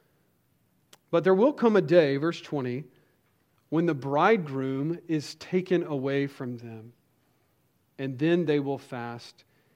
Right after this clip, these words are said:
in that day. This is really striking. It, here is the groom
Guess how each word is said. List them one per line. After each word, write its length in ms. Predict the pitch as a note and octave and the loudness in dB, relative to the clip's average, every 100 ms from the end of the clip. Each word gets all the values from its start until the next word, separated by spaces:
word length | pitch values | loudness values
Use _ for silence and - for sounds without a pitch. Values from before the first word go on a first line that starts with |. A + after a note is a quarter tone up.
| _ _ | _ _
in 140 | B2 A#2+ | -10 -8
that 260 | A2+ A#2+ | -8 -10
day. 300 | A#2+ A#2+ B2 _ _ _ _ _ _ _ _ _ _ _ _ | -14 -14 -18 _ _ _ _ _ _ _ _ _ _ _ _
This 80 | A3 | -4
is 80 | D#3+ | -2
really 180 | C#3+ B2+ | -2 -4
striking. 600 | - C3+ C3+ B2+ A#2+ A#2+ _ _ _ _ _ _ _ _ _ - | -8 -8 -6 -6 -8 -10 _ _ _ _ _ _ _ _ _ -14
It, 180 | A#2 - | -14 -14
here 280 | - F3+ F3+ | 2 6 8
is 260 | D#3 B2 | 6 0
the 100 | C3+ | -6
groom 640 | B2+ C3+ D#3 C3+ B2+ F3 | -4 0 2 2 -2 -6